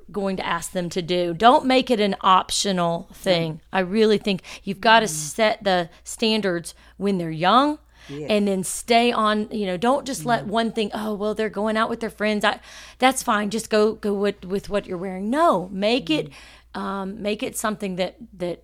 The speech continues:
Speaker 1: it sh-, it really should be an issue that should be discussed.
Speaker 2: Oh, yes.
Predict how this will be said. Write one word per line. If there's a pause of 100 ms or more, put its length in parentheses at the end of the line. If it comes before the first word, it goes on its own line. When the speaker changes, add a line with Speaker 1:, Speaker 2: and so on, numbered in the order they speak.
Speaker 1:
it
sh-,
it
really
should
be
an
issue
that
should
be
discussed.
Speaker 2:
Oh,
yes.